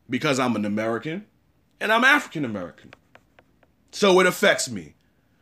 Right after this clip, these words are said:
So I have to step away from, I have to step away from the norm. I have to stop, I have to step away from speaking about sports for a little bit and do an episode like this. Like I said, I've done this four previous times.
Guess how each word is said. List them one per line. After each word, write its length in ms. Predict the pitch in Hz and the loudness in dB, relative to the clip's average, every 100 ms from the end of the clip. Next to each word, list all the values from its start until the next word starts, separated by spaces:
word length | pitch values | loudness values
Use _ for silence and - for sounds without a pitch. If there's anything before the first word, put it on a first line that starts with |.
| _ - | _ -6
So 540 | 175 180 170 165 - _ _ _ _ | 4 6 8 6 0 _ _ _ _
I 80 | 156 | 0
have 240 | 185 214 | 2 0
to 80 | - | -2
step 440 | - - - 220 202 | -8 -6 -2 -2 0
away 500 | 196 185 202 196 180 | 0 2 4 4 2
from, 340 | - 170 156 139 | -6 -8 -8 -4
I 100 | 170 | -2
have 120 | - | -2
to 60 | |
step 320 | - - 214 180 | -8 -2 -2 -2
away 280 | 180 185 | -4 -2
from 180 | 190 185 | -2 -4
the 80 | 170 | -8
norm. 360 | 170 175 160 147 | -2 0 0 -2
I 40 | |
have 140 | 170 - | -4 -6
to 60 | |
stop, 360 | - 196 170 - | -4 -2 -2 -2
I 80 | 160 | -2
have 120 | - | -2
to 60 | 165 | -6
step 260 | - 202 | -4 -4
away 380 | 175 180 175 143 - - _ | -2 0 0 -2 -8 -20 _
from 140 | 160 | -8
speaking 300 | 160 208 160 | -6 -4 -4
about 220 | 151 151 | -2 0
sports 380 | - - 170 165 | -2 -2 -2 -2
for 120 | - | 0
a 100 | 151 | 0
little 220 | 139 143 127 | 2 2 0
bit 300 | 131 127 - _ _ 127 | 0 0 -2 _ _ -4
and 180 | 139 | -2
do 200 | 127 143 | 2 4
an 80 | 135 | 4
episode 540 | 139 135 123 - 127 113 | 0 -4 -4 -2 -2 -2
like 220 | 113 - | -6 -6
this. 360 | 71 71 - - _ _ - - | -12 -12 -14 -14 _ _ -20 -2
Like 240 | 156 175 | 0 0
I 80 | 170 | -2
said, 280 | - 202 143 | 0 0 2
I've 200 | 156 120 | 0 2
done 240 | 208 190 | 2 2
this 260 | 170 - - _ _ _ | -2 -4 -10 _ _ _
four 340 | - 240 202 | -6 2 2
previous 440 | - 220 180 156 - | 2 -2 -2 -4 -4
times. 460 | 156 110 87 - | -4 -4 -8 -16